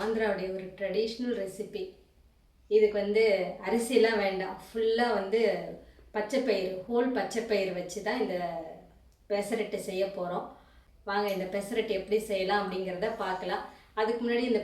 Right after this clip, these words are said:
பெசரட்டுக்கு ஒரு சைட் டிஷ்ஷும் நான் சேர்த்து செய்ய போறேன். அது வந்து, இதுவும் ஆந்திரா ரெசிபி தான். ஆ, அல்லம் பச்சடி, அதாவது இஞ்சியை வச்சு ஒரு சட்னி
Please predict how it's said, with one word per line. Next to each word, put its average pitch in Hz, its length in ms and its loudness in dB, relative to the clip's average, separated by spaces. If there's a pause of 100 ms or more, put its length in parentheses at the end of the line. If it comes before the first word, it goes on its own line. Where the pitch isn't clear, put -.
பெசரட்டுக்கு 208 580 2
ஒரு 180 100 -2 (120)
சைட் 233 280 2
டிஷ்ஷும் 247 480 0
நான் 185 240 -2
சேர்த்து 208 320 0
செய்ய 185 160 -4 (100)
போறேன். 180 240 -8 (460)
அது 208 100 2 (100)
வந்து, 220 220 2 (380)
இதுவும் 226 320 2
ஆந்திரா 214 400 2
ரெசிபி 185 460 -6
தான். 240 120 -4 (400)
ஆ, 196 100 -4 (180)
அல்லம் 226 360 6
பச்சடி, 185 360 -4 (360)
அதாவது 208 360 2
இஞ்சியை 247 380 2
வச்சு 190 240 -2 (100)
ஒரு 185 140 6 (120)
சட்னி 208 320 -2